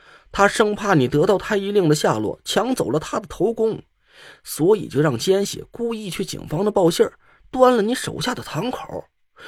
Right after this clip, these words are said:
想让你凑不齐这笔买情报的资金。嘿呀！”我一惊一乍地叫了起来：“那竹子号其他的堂口也危险了，他会不会在各个堂口里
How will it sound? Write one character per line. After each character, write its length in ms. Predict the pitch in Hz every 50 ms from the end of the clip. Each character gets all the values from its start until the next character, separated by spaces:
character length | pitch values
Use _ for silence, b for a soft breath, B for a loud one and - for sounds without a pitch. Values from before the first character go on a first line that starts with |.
| B B B
想 240 | B - 180 147 170
让 220 | 226 269 254 208
你 60 | 147
凑 260 | 135 - - - 285 226
不 140 | 156 156
齐 200 | 147 - - 208
这 140 | 240 - 226
笔 160 | 190 175 208
买 160 | 226 190 - -
情 220 | - - - 180
报 120 | 233 233
的 80 | - -
资 220 | - - - 254
金。 320 | 254 - 240 262 262 214 - - _ _ B B B B B
嘿 220 | B - - 240 269 285 254 285 226
呀！” 320 | 165 - - - - - _ _ _ _ _ _ _ _ _ _ _ _ _ _ _ _ _ _ _ _ _ _ _ _ _ _ _ _ _ _ _ _ _ _ _
我 220 | - - 101 120 160
一 240 | 208 226 220 196
惊 280 | 175 - 214 208 202 185
一 180 | 175 196 226 220
乍 220 | - 233 214 202
地 80 | 202 202
叫 280 | - 233 226 190 151
了 120 | 131 117 107
起 100 | - 113
来 240 | 98 107 113 - _ _ _ _ _ _ _ B B B B B
：“那 120 | B 269 226
竹 260 | - - - 196 240
子 140 | 254 330 254
号 220 | - - 226 185
其 240 | 165 - - 254 254
他 160 | 240 254 247
的 100 | 240 214
堂 180 | - - 226 233
口 220 | 220 - 240 247
也 140 | - 127 117
危 200 | 113 175 233 247
险 160 | 233 - -
了， 300 | - 60 62 62 - - _ b b b b b b b
他 80 | -
会 260 | 269 - - 285 254 233
不 140 | 220 277
会 180 | 240 - 262 247
在 100 | - 240
各 240 | 240 - 269 262 240
个 120 | 185 160
堂 180 | 147 - 175 202
口 240 | 196 - 190 190 185
里 200 | 127 80 -